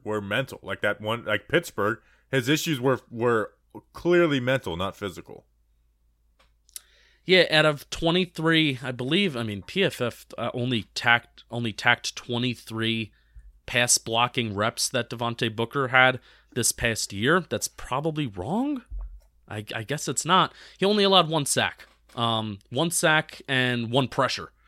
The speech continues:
Speaker 2: So that's, that's pretty darn good right there. So, um, if Booker, especially early in the year, you know, step in for Saquon, esp-, on passing downs, and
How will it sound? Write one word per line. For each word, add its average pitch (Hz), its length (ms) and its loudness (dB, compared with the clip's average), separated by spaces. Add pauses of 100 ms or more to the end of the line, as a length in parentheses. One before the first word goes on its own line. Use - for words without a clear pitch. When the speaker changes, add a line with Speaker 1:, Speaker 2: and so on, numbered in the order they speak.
(200)
Speaker 2:
So 110 240 -2
that's, 117 300 -4
that's 113 220 -6
pretty 117 280 -2
darn 110 280 -6
good 107 180 -4
right 101 200 -6
there. 98 180 -6
So, 101 320 -6 (260)
um, 104 220 -6
if - 160 -12
Booker, 139 320 0
especially 151 500 0
early 147 320 2
in 143 100 0
the 131 80 0
year, 156 320 2 (340)
you 117 80 -6
know, 107 40 -6
step - 380 0
in 143 240 0
for 131 420 0 (160)
Saquon, 147 560 -2
esp-, - 260 -8
on 113 200 -6
passing 127 360 -2
downs, 123 460 -2
and 104 300 -8